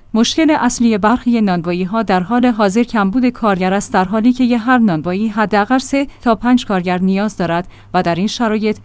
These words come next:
که با افزایش تقاضا مواجهیم، حتماً سه نفر باید حضور داشته باشند.»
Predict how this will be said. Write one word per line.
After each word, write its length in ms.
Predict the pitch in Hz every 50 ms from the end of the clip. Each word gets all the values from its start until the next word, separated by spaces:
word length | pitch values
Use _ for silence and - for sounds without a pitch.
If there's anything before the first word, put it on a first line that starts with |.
| - - -
که 100 | - 208
با 160 | 180 196 175
افزایش 460 | 185 196 - - 220 220 233 269 254
تقاضا 560 | - 254 - 233 214 170 165 156 139 - 190
مواجهیم، 760 | 202 196 185 165 175 170 170 180 175 160 170 180 208 214 208 - - - -
حتماً 380 | - 220 233 - - 277 294 285
سه 160 | - - 254
نفر 380 | 220 196 190 185 - 226 226 220
باید 340 | 190 185 175 190 208 - -
حضور 260 | 220 185 175 220 220
داشته 280 | 185 151 143 - - 170
باشند.» 440 | - 139 139 - 139 135 147 -